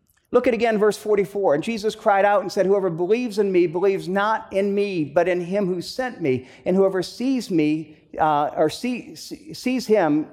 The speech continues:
uh, sees me, sees him who sent me." And here's what he's saying. And I've talked to people that will at times say, "Well, you know, I believe in Jesus. I, I don't really believe in Jesus or in this, but, but I have a good relationship with God. I don't go to church, but me and my, you know, my, here's,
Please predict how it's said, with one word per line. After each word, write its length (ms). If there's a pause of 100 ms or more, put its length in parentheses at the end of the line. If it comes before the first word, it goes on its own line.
uh, 180
sees 300
me, 240
sees 300
him 160
who 100
sent 300
me." 180 (1200)
And 100
here's 180
what 140
he's 100
saying. 220
And 100
I've 160
talked 240
to 60
people 340
that 100
will 200 (120)
at 140
times 300
say, 180
"Well, 340
you 120
know, 80
I 60
believe 300
in 120
Jesus. 420
I, 120
I 200
don't 80
really 220
believe 240
in 80
Jesus 400
or 80
in 80
this, 280
but, 220
but 80
I 80
have 140
a 100
good 180
relationship 560
with 120
God. 160
I 100
don't 100
go 100
to 100
church, 340
but 100
me 140
and 80
my, 220
you 140
know, 60
my, 140
here's, 260